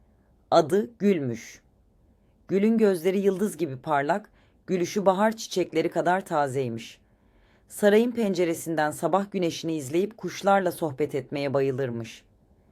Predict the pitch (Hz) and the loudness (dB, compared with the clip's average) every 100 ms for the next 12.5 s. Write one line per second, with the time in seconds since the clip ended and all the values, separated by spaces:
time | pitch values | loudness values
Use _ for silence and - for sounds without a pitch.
0 | _ _ _ _ - 175 196 196 202 226 | _ _ _ _ -4 2 4 6 4 4
1 | 226 185 151 123 139 190 - _ _ - | 2 2 0 -2 -6 -8 -12 _ _ 0
2 | 185 175 170 - 202 175 208 226 185 160 | 6 6 6 0 -2 0 -2 -2 0 2
3 | 151 143 143 143 135 123 139 131 127 117 | 4 2 -2 -4 -6 -4 -4 -2 -2 -4
4 | 113 107 - _ _ _ _ _ _ _ | -6 -12 -20 _ _ _ _ _ _ _
5 | _ _ - 202 233 226 190 147 131 - | _ _ 0 4 4 2 0 -2 -8 -6
6 | 139 135 180 - - _ _ - - 170 | -6 -4 -8 -10 -20 _ _ -10 2 4
7 | 151 160 143 123 117 - _ _ 160 165 | 4 2 2 2 -2 -16 _ _ 6 6
8 | 151 175 202 214 185 170 170 170 156 - | 2 0 0 0 0 2 4 2 -2 -12
9 | - 135 120 113 113 - _ _ _ _ | -4 -2 -2 -4 -8 -16 _ _ _ _
10 | _ _ _ _ _ - 196 233 214 208 | _ _ _ _ _ -2 0 2 2 2
11 | 226 208 165 165 156 139 - 147 151 156 | 2 2 2 4 2 0 -8 -10 -6 -6
12 | 131 135 147 - | -6 -6 -8 -10